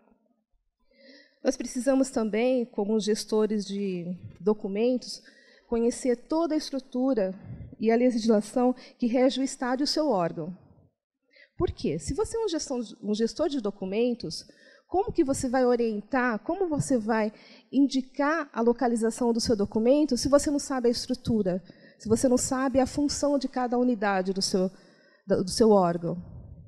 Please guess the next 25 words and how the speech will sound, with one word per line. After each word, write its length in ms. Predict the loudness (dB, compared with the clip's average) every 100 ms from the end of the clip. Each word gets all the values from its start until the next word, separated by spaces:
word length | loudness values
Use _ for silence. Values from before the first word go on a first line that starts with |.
| -8
né? 260 | -4 -4 -6 -14 -18 -8
Então, 240 | -2 4 4
eu 60 |
costumo 360 | 4 -2 0 2
dizer 440 | 2 0 4 4
que 100 | 4
o 40 | 0
funcionário 720 | 0 0 2 0 0 0 0
de 400 | 0 -2 0 0
gestão 400 | -2 -2 0 0
arquivística, 840 | 0 -4 -4 -2 0 -2 -4 -6 -6 -8
o 80 | -6
funcionário 440 | -6 -4 -2 -2 0
do 140 | 6
protocolo, 840 | 6 6 4 -4 -2 0 2 0 -6 -14 -20 -14 -10
o 60 |
funcionário 680 | -4 -2 -2 0 0 0 0
do 180 | 0 0
arquivo, 760 | 0 -2 -6 0 0 0 -6 -10 -16 -20 -4
são 160 | 0
as 80 | 2
pessoas 400 | 2 2 2 2
que 140 | 0
mais 460 | 0 2 2 0 0
conhecimento 840 | -2 0 -2 0 2 4 4 2